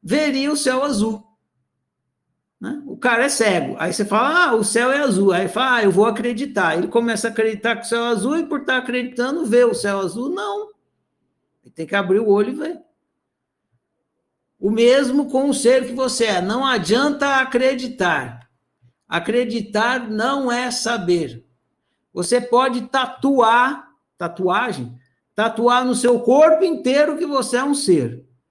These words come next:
Porém, enquanto isso não for óbvio pra você, você terá apenas a explicação do óbvio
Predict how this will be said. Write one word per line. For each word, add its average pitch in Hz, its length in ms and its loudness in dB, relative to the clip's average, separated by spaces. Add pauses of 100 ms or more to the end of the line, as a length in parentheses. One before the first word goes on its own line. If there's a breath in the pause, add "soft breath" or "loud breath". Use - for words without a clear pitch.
(500)
Porém, 226 580 2
enquanto 247 400 -2
isso 247 240 -4
não 240 140 -2
for 214 300 2
óbvio 247 480 0
pra 220 160 -2
você, 208 680 -2 (420 soft breath)
você 214 520 2
terá 226 420 0
apenas 233 540 -4
a 247 100 0
explicação 269 1040 0
do 370 140 6
óbvio 240 640 2